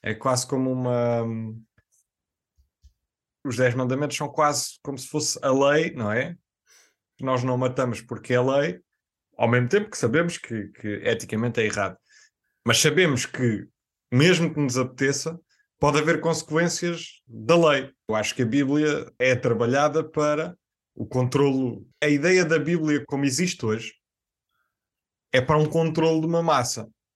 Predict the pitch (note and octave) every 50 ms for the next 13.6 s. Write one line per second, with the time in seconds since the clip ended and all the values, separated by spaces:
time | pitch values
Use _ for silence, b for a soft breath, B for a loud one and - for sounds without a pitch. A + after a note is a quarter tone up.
0 | _ - - B3+ B3 B3 - B2 A2 G#2 A#2 B2 A2+ B2+ D3+ E3+ D#3+ D#3+ - -
1 | - A2+ A2 A#2+ A#2 A2+ G#2+ A2 B2 C3+ C#3+ B2+ B2+ - C3+ B2+ A#2 A2 G#2+ G#2+
2 | - - - _ - - A2 - A#2+ A#2 A2 A#2+ B2 B2 B2+ A2+ - - A#2+ A2
3 | - - - B2+ A#2+ A2 A2+ - A#2 A2+ A2+ - - A2+ G2+ - b b b b
4 | b _ _ _ - G#3+ F3 E3 E3 F3+ F3 - F3+ E3 E3 - - E3+ E3 F#3
5 | F3+ F#3 - - - _ - C#3+ C3+ C3 - E3+ D#3 D#3 D#3 E3 E3 E3 - F3+
6 | E3+ E3+ E3+ - F3+ E3+ - - - D#3+ D#3 D#3 D#3 D#3 D3+ D3+ D3+ D3+ D#3 D#3
7 | D#3 D#3 D3+ D3+ D#3 D3+ - - - - E3+ E3+ F3 F#3 F#3 F#3 - b b b
8 | b b b _ _ - B2+ C#3 C3 - D#3+ D3+ D#3 D3+ D3 - - D3+ C#3 C3+
9 | C3 D#3 D3+ D3+ - - C#3 C#3 C3+ C#3 F3 F3+ D#3 C3 A#2+ A2+ A2 A2 A2 -
10 | - C3 B2 B2+ - - B2 B2+ - C#3+ A#2+ - - B2 A#2+ - - _ _ _
11 | _ _ _ _ _ _ _ _ - _ _ _ _ _ _ _ - - C3 A#2+
12 | B2 C3 C#3 C3+ B2 A#2+ G#2+ A2 G2+ - B2 A2+ A#2+ A#2+ A2+ A#2+ A#2+ - - -
13 | F3 F3 C#3+ A2 - - - - A2+ G#2+ F#2 -